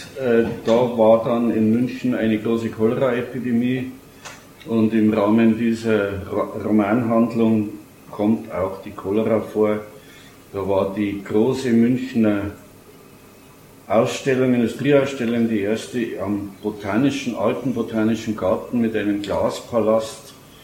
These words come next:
der dem Londoner Glaspalast nachempfunden war. Und dieser Glaspalast ist später abgebrannt. Und die Epidemie ist im Juli, wenn ich es richtig erinnere, achtzehnhundertvierundfünfzig ausgebrochen.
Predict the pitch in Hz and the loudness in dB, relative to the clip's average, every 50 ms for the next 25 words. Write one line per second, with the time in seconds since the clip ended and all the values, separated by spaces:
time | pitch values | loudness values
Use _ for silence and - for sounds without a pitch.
0 | - - - - - 107 104 104 107 113 107 107 107 101 92 98 107 123 139 127 | -20 -20 -16 -8 -6 -4 -4 -2 0 2 4 4 4 2 2 2 2 2 4 4
1 | 127 117 113 113 107 110 104 104 95 107 110 - - 113 107 104 98 101 101 101 | 4 4 4 2 2 2 0 0 0 0 -2 -4 -4 -2 0 0 0 -2 -4 -6
2 | - 101 98 98 110 117 110 107 110 - 120 113 113 - - 113 104 107 104 104 | -6 -4 -4 -2 -2 -2 -2 -2 -4 -4 -4 -4 -4 -6 -6 -4 -2 -2 -2 -2
3 | 98 92 - 117 110 110 113 107 - 95 90 113 110 - - - 123 117 110 107 | -4 -4 -4 -4 -4 -2 -4 -4 -4 -4 -4 -4 -4 -6 -6 -4 -2 0 0 0
4 | 110 110 - - 123 110 - - - - 110 107 107 101 - - 104 - - - | 0 -2 -6 -8 -12 -12 -12 -10 -4 -2 -2 0 0 -2 -4 -4 -6 -8 -6 -8
5 | 135 113 - 113 113 110 117 113 110 - - - - - - - - - - - | -6 -6 -4 -2 -2 -2 -2 -2 -4 -8 -14 -20 -20 -20 -20 -20 -20 -20 -20 -20
6 | - - - - - - - 113 110 - 127 120 117 113 113 120 110 120 120 117 | -20 -20 -20 -20 -14 -6 -4 -4 -2 -2 0 0 0 0 0 -2 -2 0 2 4
7 | 120 127 139 147 151 139 143 143 - 127 127 120 - - 123 117 113 110 113 123 | 4 6 6 6 6 4 2 0 0 -2 -4 -4 -4 -2 0 2 2 2 4 2
8 | 135 143 147 143 139 135 131 117 120 113 113 107 110 - 107 117 - - - 113 | 2 4 4 4 4 2 2 0 2 0 0 0 -2 -6 -10 -10 -10 -10 -6 -2
9 | 107 107 104 - 117 120 120 120 117 110 - - - - - 127 - - - 110 | -2 0 0 0 -2 -2 -2 -2 -2 -4 -6 -10 -16 -14 -14 -12 -10 -4 -2 -2
10 | 110 - - - 120 110 104 107 123 123 127 123 - 123 117 104 - 110 101 95 | -2 -2 -4 -4 -4 -4 -4 -2 -4 -2 -2 -2 -2 -4 -6 -6 -8 -8 -4 -4
11 | 90 104 107 - - 120 107 - 110 117 110 113 117 104 | -2 -2 -4 -6 -8 -12 -10 -6 -4 -4 -4 -4 -6 -8